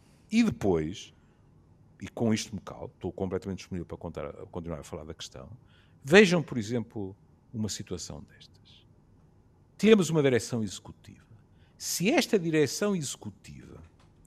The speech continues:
não tiver os meios necessários e a autonomia necessária, e isto tem que ser propiciado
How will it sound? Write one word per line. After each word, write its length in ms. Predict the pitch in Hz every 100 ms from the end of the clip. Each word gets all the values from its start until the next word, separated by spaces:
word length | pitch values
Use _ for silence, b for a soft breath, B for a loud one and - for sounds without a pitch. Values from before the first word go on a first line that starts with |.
| b b 101
não 260 | 139 214
tiver 460 | - 165 135 208 190
os 160 | 131
meios 440 | 123 156 240 180 135
necessários 840 | 214 - 139 - 92 78 69 - B B B B B B -
e 200 | 143 139
a 60 |
autonomia 1080 | 190 220 220 185 165 160 147 175 208 165 104
necessária, 880 | 90 85 - - - 120 - - 156 b b b
e 360 | 120 117 123 196
isto 260 | - - -
tem 220 | 101 92
que 100 | -
ser 460 | - 113 113 80 - - - -
propiciado 800 | 95 - 92 - 98 90 73